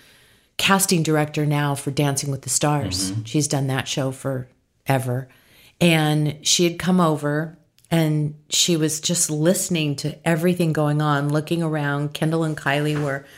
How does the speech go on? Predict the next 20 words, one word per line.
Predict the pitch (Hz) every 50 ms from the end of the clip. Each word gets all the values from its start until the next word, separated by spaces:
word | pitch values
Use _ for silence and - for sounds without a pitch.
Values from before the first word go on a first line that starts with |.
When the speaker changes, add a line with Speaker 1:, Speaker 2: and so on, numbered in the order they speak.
| - - - - - - - - -
Speaker 1:
wild | 160 165 170 165 160 156 151 147 147 151 151 147
and, | 156 151 147 143 143 139 - -
and | 151 151 151 147
funny | 147 - - 156 151 147 151 151 147 143 143 143 139
and, | 135 131 131 131 123 - -
you | 160 156
know, | 151 139 139
everything | 147 143 156 160 156 - 147 147
was | 143 139 131 -
happening | 143 139 135 139 - 139 139 139 143 143
like | 135 135 143 -
it | 151 - - -
usually | 170 190 196 175 175 160 151 143
does | 123 131 131 139 139 147
on | 139 131 123
any | - 156 156 165 165 160
Speaker 2:
Mm-hmm. | 147 151
Speaker 1:
random | 147 147 147 147 147 143 143
night. | 135 123 123 127 147 160 - -
Speaker 2:
Right. | 92 92 90 90 -